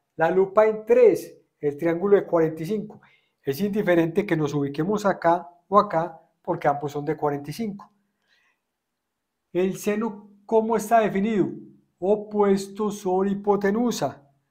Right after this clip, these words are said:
Opuesto uno sobre raíz de dos, uno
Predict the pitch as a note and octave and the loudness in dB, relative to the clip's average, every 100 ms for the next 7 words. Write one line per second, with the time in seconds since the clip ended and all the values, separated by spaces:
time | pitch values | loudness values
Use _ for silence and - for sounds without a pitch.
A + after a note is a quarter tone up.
0 | _ _ _ _ - B2+ - E3 F3 - | _ _ _ _ -14 -14 2 4 4 2
1 | G3+ G3 - - F3+ F3+ F#3 G3 G3 - | -4 -4 -8 -10 0 0 2 -2 -4 -14
2 | - - F3+ F#3 F#3 E3 E3+ D#3+ E3+ D#3 | -14 0 2 2 -2 -2 -2 0 0 0
3 | E3+ - - _ _ _ _ _ _ _ | -2 -6 -18 _ _ _ _ _ _ _
4 | _ _ _ _ _ _ E3+ E3+ E3+ F#3 | _ _ _ _ _ _ -6 -4 -4 -6
5 | - | -10